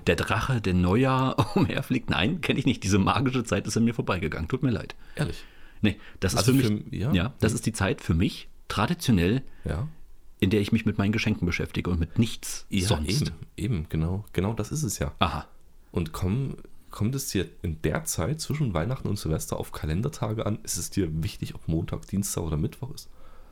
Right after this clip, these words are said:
Speaker 1: Ich weiß nicht mal, ob ich grad Mittag esse oder Abend esse. Also das ist
Speaker 2: Siehste?
Speaker 1: <laughs> vielleicht
Speaker 2: Eben,
Speaker 1: bei aller
Speaker 2: siehste,
Speaker 1: Liebe.
Speaker 2: siehste, das heißt, du bist da sogar schon noch in, äh,
Speaker 1: Aha.
Speaker 2: einer Mikroebene tiefer drinne.
Speaker 1: Ja.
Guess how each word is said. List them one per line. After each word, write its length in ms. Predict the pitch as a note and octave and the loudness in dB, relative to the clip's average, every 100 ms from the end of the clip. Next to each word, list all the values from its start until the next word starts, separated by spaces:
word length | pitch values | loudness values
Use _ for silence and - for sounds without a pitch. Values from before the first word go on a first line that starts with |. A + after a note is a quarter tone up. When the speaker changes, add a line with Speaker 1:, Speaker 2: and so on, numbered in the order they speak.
| - - - | -20 -6 0
Speaker 1:
Ich 160 | A2 | 0
weiß 240 | - F#2+ - | 2 2 2
nicht 200 | G2+ - | 2 2
mal, 140 | G2 | 2
ob 180 | G2+ G#2 | 2 0
ich 100 | F#2+ | 0
grad 220 | F#2 - | 0 2
Mittag 360 | F#2 F#2+ F2+ - | 2 2 0 0
esse 280 | F#2+ - F#2 | 0 2 2
oder 180 | E2+ - | 2 4
Abend 300 | B2+ G2 E2+ | 2 2 0
esse. 220 | D#2+ E2 | 2 2
Also 160 | D#2+ F#2 | 0 0
das 80 | - | 0
ist 180 | - - | 0 2
Speaker 2:
Siehste? 140 | - | 2
Speaker 1:
<laughs> 0 | |
vielleicht 420 | - - A2 C#3+ - - - | 4 4 4 2 -2 -6 -2
Speaker 2:
Eben, 260 | D#2 G2 | 0 2
Speaker 1:
bei 80 | C3+ | 2
aller 180 | - F2 | 2 2
Speaker 2:
siehste, 160 | F#2+ A2 | 4 4
Speaker 1:
Liebe. 220 | B2+ D#3 | 4 2
Speaker 2:
siehste, 240 | D#2 - | 0 0
das 120 | G2+ F2 | 0 -2
heißt, 160 | D#2 | -6
du 40 | - | -8
bist 140 | - | -4
da 20 | D#2+ | -2
sogar 280 | F2 E2 | -2 -2
schon 200 | D#2 F2+ | -2 -2
noch 160 | E2 D#2+ | -2 -2
in, 280 | D#2 E2+ E2+ | -2 0 0
äh, 20 | |
Speaker 1:
Aha. 320 | E2+ - D#2+ F2 | 0 -2 0 0
Speaker 2:
einer 100 | G#2+ | 2
Mikroebene 680 | F2 - - - G2+ E2 D#2 | 0 -2 -4 -2 0 -2 -2
tiefer 380 | - G2 - D#2 | -2 -4 -2 -6
drinne. 360 | - D#3+ G3 G3 - | -4 -4 -4 -4 -2
Speaker 1:
Ja. 280 | F2 F#2 | 0 0